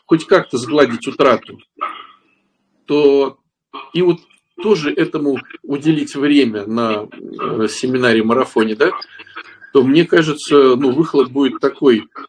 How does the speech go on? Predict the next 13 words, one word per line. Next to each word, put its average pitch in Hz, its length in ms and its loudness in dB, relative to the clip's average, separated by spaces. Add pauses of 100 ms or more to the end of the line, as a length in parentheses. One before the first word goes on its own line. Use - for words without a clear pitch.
(180)
У 135 100 -4
человека 151 540 2
после 139 540 -2 (260)
этого 135 520 0
очень - 320 -4
вкусный 151 440 -6
выхлоп 135 340 -4
будет. 107 260 -4 (960)
То 135 80 0
есть 131 120 -2
он 147 180 0 (200)
понимает, 147 640 2
что 127 380 2